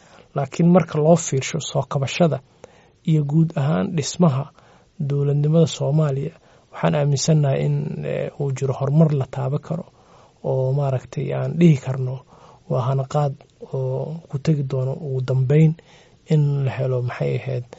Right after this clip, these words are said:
adeeg bixin caafimaad oo tayo sare leh oo muwaadinka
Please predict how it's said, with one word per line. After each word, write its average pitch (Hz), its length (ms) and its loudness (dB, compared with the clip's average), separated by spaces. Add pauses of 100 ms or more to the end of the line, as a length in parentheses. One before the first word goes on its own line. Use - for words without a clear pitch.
(260)
adeeg 131 300 -2 (140)
bixin 151 280 -2
caafimaad 135 580 -4
oo 127 360 0
tayo 143 260 0
sare 143 280 -4
leh 156 140 -4
oo 139 100 0
muwaadinka 139 640 0